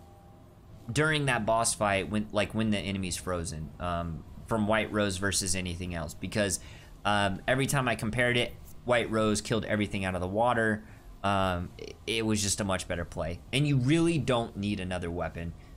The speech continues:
because you're just gonna be killing stuff so fast, even on Nightmare. I, so I, I typically run my, my chill playthroughs on Nightmare.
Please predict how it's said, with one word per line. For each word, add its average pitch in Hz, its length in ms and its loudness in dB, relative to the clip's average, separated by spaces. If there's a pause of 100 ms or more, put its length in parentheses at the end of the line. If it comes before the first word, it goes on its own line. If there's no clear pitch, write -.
because 107 340 0
you're 110 120 0
just 101 200 0
gonna 101 160 -2
be 92 120 -4
killing 92 260 -4
stuff 85 240 -4
so 85 180 -2
fast, 78 520 -6
even 117 200 0
on 101 200 2
Nightmare. 95 360 -2
I, 117 140 0
so 185 180 2
I, 156 260 2 (100)
I 196 100 2
typically 226 480 0
run 180 240 2
my, 151 240 2 (240)
my 131 240 2
chill 160 380 2
playthroughs 156 600 2
on 104 140 2
Nightmare. 143 580 2